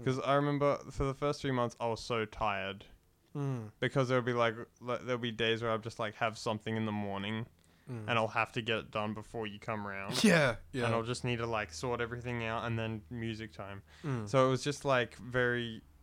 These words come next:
Speaker 2: it's, like, another thing to manage.
Speaker 1: Yeah, and I
Speaker 2: And it
Speaker 1: guess
Speaker 2: was just
Speaker 1: it's,
Speaker 2: like,
Speaker 1: I guess it's
Speaker 2: "Ugh."
Speaker 1: getting into the habit as
Speaker 2: And we
Speaker 1: well.
Speaker 2: were still somehow doing it through, like, m-, through even the stuff that was happening at, at the start of this year.
Speaker 1: Yeah, yeah.
Speaker 2: With, like, my mum and
Speaker 1: Yeah,
Speaker 2: all that
Speaker 1: totally.
Speaker 2: stuff.
Speaker 1: Yeah. Mm.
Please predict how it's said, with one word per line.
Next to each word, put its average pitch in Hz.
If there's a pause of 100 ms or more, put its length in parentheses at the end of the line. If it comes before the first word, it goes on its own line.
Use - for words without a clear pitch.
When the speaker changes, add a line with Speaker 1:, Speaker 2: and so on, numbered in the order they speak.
Speaker 2:
it's, -
like, 151
another 131
thing 123
to 110
manage. 104 (440)
Speaker 1:
Yeah, 151
and 151
I -
Speaker 2:
And 160
it -
Speaker 1:
guess 123
Speaker 2:
was 117
just 120
Speaker 1:
it's, -
Speaker 2:
like, 104 (540)
Speaker 1:
I 156
guess 170
it's 262
Speaker 2:
"Ugh." 233
Speaker 1:
getting 143
into 131
the 113
habit 107
as 98
Speaker 2:
And 165
we 180
Speaker 1:
well. 175
Speaker 2:
were 165
still 196
somehow 160
doing 135
it 117
through, 123
like, 113
m-, 107 (160)
through 110 (100)
even 120
the 110
stuff -
that 104
was 110
happening 107
at, - (100)
at 107
the -
start 110
of 98
this 107
year. - (220)
Speaker 1:
Yeah, 135 (300)
yeah. 135
Speaker 2:
With, 117
like, 104 (240)
my 104
mum 101
and 95 (120)
Speaker 1:
Yeah, 139
Speaker 2:
all 113
that 104
Speaker 1:
totally. 107
Speaker 2:
stuff. 120 (220)
Speaker 1:
Yeah. 107 (280)
Mm. 107